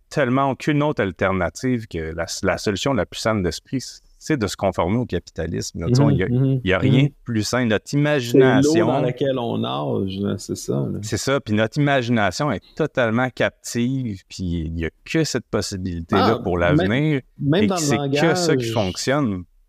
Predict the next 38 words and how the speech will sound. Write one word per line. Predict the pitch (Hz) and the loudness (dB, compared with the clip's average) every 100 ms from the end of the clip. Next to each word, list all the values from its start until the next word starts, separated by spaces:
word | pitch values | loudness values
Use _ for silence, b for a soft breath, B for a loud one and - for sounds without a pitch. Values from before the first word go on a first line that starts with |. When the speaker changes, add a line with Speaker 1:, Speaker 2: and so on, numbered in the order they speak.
| _ _ _ | _ _ _
Speaker 2:
puis | - | 2
même | 135 165 208 | 4 4 2
dans | 160 | 0
le | 135 | -2
langage | 127 127 131 156 170 131 | -2 0 0 0 -2 0
de | 120 | 0
l'Église, | 117 117 123 131 185 190 123 107 | 0 0 0 2 4 2 0 -6
tu | - | -2
sais, | 139 | 0
de | 131 | 0
dire | 110 113 117 | -2 0 -2
cette, | 117 110 - | -2 -6 -8
cette | - 110 - | -8 -8 -6
idée-là | 113 113 123 | -2 0 0
de | 120 | 0
la | 113 | -2
mentalité, | 110 113 117 110 - 120 | -2 -2 -2 -4 -2 0
le | 113 - - | 0 -6 -4
Church | 135 120 113 | -2 0 -2
Growth | 127 120 120 135 | -2 -2 0 0
Movement, | 127 123 143 175 180 - | 0 2 2 2 2 0
là, | 113 107 | -2 -2
tu | - | -2
sais, | 120 | -2
c'est | - | -2
comme | - 107 110 | -4 -2 0
l'implantation, | 117 104 98 113 117 113 - 127 127 | -2 0 0 0 -2 -2 -4 -4 -2
Speaker 1:
Ouais. | 131 | -2
Speaker 2:
puis | 120 | 0
Speaker 1:
Mhm. | 110 | 0
Speaker 2:
l'entrepreneuriat, | 107 143 - 113 110 113 120 131 143 139 131 | 2 0 0 -4 -2 0 2 2 0 0 0
il | 123 | 0
y | |
a | 117 | 0
comme, | 113 110 113 | -2 -2 -2
il | |
y | |
a | 113 | -4